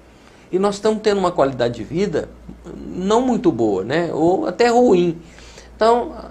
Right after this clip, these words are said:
eh, e hoje nós fizemos questão de convidar a Simone para ela estar aqui conosco, para abrir um pouquinho mais esse assunto, né? Sobre o trabalho que ela faz, né?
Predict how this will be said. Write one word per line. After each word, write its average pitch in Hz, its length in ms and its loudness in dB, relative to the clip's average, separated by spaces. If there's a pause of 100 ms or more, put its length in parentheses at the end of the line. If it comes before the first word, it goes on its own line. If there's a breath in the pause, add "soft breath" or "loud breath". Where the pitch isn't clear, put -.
(140)
eh, - 680 -10 (100)
e 156 180 4
hoje 214 240 10
nós 202 440 -4
fizemos 139 340 -6
questão 127 320 -6
de 107 100 -10
convidar 104 380 -6
a 95 60 -8
Simone 98 320 -10
para 92 180 -8
ela 92 100 -6
estar 95 280 -6
aqui - 180 -12
conosco, 117 480 -4
para 170 140 -2
abrir 160 160 -2
um 247 100 -6
pouquinho 170 340 -2
mais 120 280 -4
esse 107 160 -10
assunto, 104 500 -10
né? 135 200 -8 (280 loud breath)
Sobre 143 280 0
o - 20 -6
trabalho 120 420 2
que - 80 -6
ela 107 140 -2
faz, 110 520 -2
né? 107 200 -10